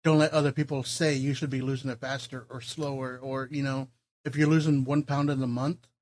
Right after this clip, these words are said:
twelve pounds in a year, you're doing great. You're losing. It's going downward.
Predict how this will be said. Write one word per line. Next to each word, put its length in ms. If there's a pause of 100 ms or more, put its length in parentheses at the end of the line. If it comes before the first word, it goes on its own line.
(220)
twelve 300
pounds 360
in 60
a 60
year, 520 (320)
you're 200
doing 180
great. 320
You're 140
losing. 480
It's 160
going 340
downward. 500